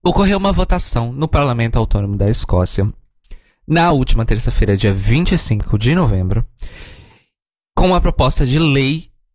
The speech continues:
que dá direito à gratuidade de proteções higiênicas para mulheres em relação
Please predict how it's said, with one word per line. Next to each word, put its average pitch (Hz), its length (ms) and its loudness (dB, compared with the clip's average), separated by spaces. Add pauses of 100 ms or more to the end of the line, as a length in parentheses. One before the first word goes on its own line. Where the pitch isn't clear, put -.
(180)
que 165 140 0
dá 127 240 2
direito 147 800 0 (140)
à 170 160 0
gratuidade 117 800 -2 (460)
de - 120 2
proteções 190 640 0
higiênicas 147 720 -2
para 143 240 0
mulheres 110 680 -2 (840)
em 123 120 2
relação 135 640 0